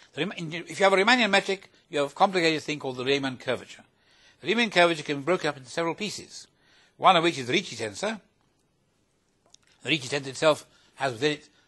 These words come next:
a scalar curvature part, the other side, outside the Ricci tensor, there is what is called the Weyl tensor. The Weyl tensor is the part that is unchanged under conformal variation. The Ricci tensor changes. So for a conformal structure, you have a Weyl tensor.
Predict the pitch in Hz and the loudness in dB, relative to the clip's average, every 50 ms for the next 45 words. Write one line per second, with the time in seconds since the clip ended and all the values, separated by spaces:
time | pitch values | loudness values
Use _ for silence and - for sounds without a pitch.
0 | _ _ - - - - 196 208 185 - - 120 113 110 117 110 - 131 135 - | _ _ -16 -6 2 6 8 8 8 8 4 0 -4 -4 -4 -6 -8 -10 -10 -8
1 | - - 127 156 196 226 - - _ _ _ _ _ _ _ _ _ _ _ _ | -2 2 4 4 4 4 0 -8 _ _ _ _ _ _ _ _ _ _ _ _
2 | _ _ - 156 214 262 254 196 - 165 147 151 147 160 202 247 226 - 143 123 | _ _ 4 4 6 6 6 4 6 8 8 8 10 10 8 8 8 6 2 0
3 | 127 143 135 120 - 147 151 160 170 156 143 151 156 147 156 156 156 151 - 151 | 0 -2 -6 -4 -2 -2 0 0 0 0 0 -2 -2 -2 -4 -4 -6 -6 -8 -8
4 | 147 147 143 135 143 190 240 247 202 151 - 107 101 - - - - - _ _ | -8 -6 -6 0 4 4 4 4 4 0 -4 -8 -12 -12 -16 -20 -20 -20 _ _
5 | _ _ _ _ _ _ _ _ _ - 120 165 220 254 262 233 170 151 131 120 | _ _ _ _ _ _ _ _ _ 2 8 10 12 12 12 10 6 2 -2 -2
6 | 127 147 143 139 135 135 - - 143 147 151 - - - 143 131 123 139 127 - | -2 -2 -2 -2 -4 -2 4 8 8 8 8 6 2 -10 -16 -14 -12 -12 -14 -14
7 | - _ _ _ _ _ - 202 226 226 185 - 220 226 233 160 131 123 131 135 | -16 _ _ _ _ _ 4 4 4 4 2 4 6 6 6 6 2 -4 -8 -8
8 | 131 - 151 131 - - 165 165 139 123 131 131 123 123 127 127 123 - - - | -8 -10 -12 -10 -8 -8 -6 -6 -4 -2 -2 -2 -2 -2 -4 -6 -6 -8 -12 -18
9 | - - _ _ _ _ _ _ _ _ _ - 139 208 233 208 208 175 170 165 | -20 -20 _ _ _ _ _ _ _ _ _ -10 -6 -4 -4 -2 0 0 0 0
10 | 156 147 - - 170 156 107 90 - - - - - - _ _ _ _ _ _ | -2 -4 -2 0 0 0 -2 -6 -14 -20 -20 -20 -20 -20 _ _ _ _ _ _
11 | _ - - 135 143 160 151 143 - 180 175 - 254 269 262 247 233 - 185 170 | _ -20 -14 -8 -6 -4 -4 -4 -4 -6 -2 4 4 4 4 4 2 2 4 2
12 | 165 156 - 160 - - - 135 143 143 131 120 127 127 123 110 98 - 95 92 | 2 2 0 -4 -6 -4 -2 0 2 2 2 4 4 4 4 4 2 -2 -10 -18
13 | - - - | -18 -20 -20